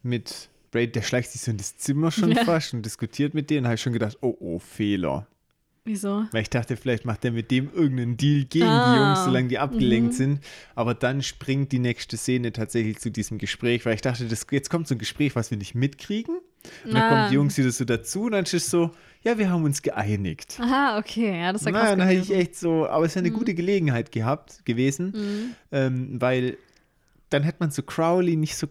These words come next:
Speaker 1: ganz immer vertraut. Immer so ein bisschen, ah, was hat er mit dem ausgemacht? Verstehst du, was ich
Speaker 2: Ja,
Speaker 1: meine?
Speaker 2: ja, ja.
Speaker 1: Aber die Chance haben sie sich jetzt entgehen lassen. Für mich gut, da bin ich jetzt schon beruhigter. Ähm, aber, ähm, ich hätte es fast cooler gefunden, man hätte dieses Gespräch nicht mitbekommen.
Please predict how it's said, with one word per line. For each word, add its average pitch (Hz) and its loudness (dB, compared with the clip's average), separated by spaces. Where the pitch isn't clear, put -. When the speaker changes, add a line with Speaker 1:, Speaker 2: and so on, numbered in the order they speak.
Speaker 1:
ganz 175 0
immer 113 -2
vertraut. 101 -2
Immer 113 0
so - -6
ein 117 -4
bisschen, 131 -2
ah, 160 2
was 151 0
hat 151 -2
er 143 0
mit 123 -6
dem 117 -4
ausgemacht? 180 -2
Verstehst 254 0
du, 262 4
was 269 4
ich 277 4
Speaker 2:
Ja, 277 4
Speaker 1:
meine? 156 2
Speaker 2:
ja, 254 2
ja. 254 0
Speaker 1:
Aber 139 2
die 151 -2
Chance 151 0
haben 127 -4
sie - -14
sich 120 -14
jetzt 117 -6
entgehen 170 -2
lassen. 180 -2
Für 131 -2
mich 123 -4
gut, 330 2
da 139 -2
bin 120 0
ich 113 -2
jetzt 123 -4
schon 117 -2
beruhigter. 262 0
Ähm, 143 2
aber, 135 0
ähm, 131 -4
ich 143 -4
hätte 185 -2
es - -8
fast - -4
cooler 180 0
gefunden, 151 -6
man 139 0
hätte 139 -2
dieses - -8
Gespräch - -4
nicht 101 -12
mitbekommen. - -14